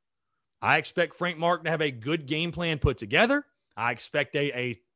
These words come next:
you know, relentless defensive type of effort, what you'd expect from a Frank Martin coach squad, but you gotta protect the basketball. You, you just have to. Can't give it up.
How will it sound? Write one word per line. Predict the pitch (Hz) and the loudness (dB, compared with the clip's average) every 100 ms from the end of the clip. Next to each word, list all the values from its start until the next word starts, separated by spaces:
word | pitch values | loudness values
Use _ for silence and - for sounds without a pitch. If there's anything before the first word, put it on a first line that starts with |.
| _ _ _ _ _ - | _ _ _ _ _ -6
you | |
know, | 123 | -6
relentless | 104 131 127 156 170 170 127 | -2 -2 2 0 2 -2 -2
defensive | 160 170 175 165 170 | -6 -4 -4 -2 -2
type | - 165 165 | 4 4 4
of | 143 | 2
effort, | 165 202 190 | 2 2 -4
what | 131 143 | -2 -2
you'd | 151 | -2
expect | 139 - - 156 - - - _ _ _ _ _ _ _ _ _ _ | -2 -4 2 4 4 0 -20 _ _ _ _ _ _ _ _ _ _
from | - 156 | -2 0
a | 165 | 4
Frank | 180 180 | 4 6
Martin | 170 190 190 | 8 8 8
coach | 190 196 180 | 6 6 6
squad, | 190 202 226 185 | 4 4 4 0
but | 143 | -2
you | 131 | 2
gotta | 135 | 0
protect | - 135 | 0 -4
the | 110 | -2
basketball. | 101 95 - 90 - | -4 -4 -6 -10 -8
You, | 127 | -6
you | 135 | -2
just | 123 - | -2 0
have | 104 98 | 2 0
to. | 90 80 _ _ _ _ _ _ _ _ _ - | -2 -14 _ _ _ _ _ _ _ _ _ -2
Can't | 135 135 | 0 4
give | 147 | 6
it | |
up. | 147 135 | 6 4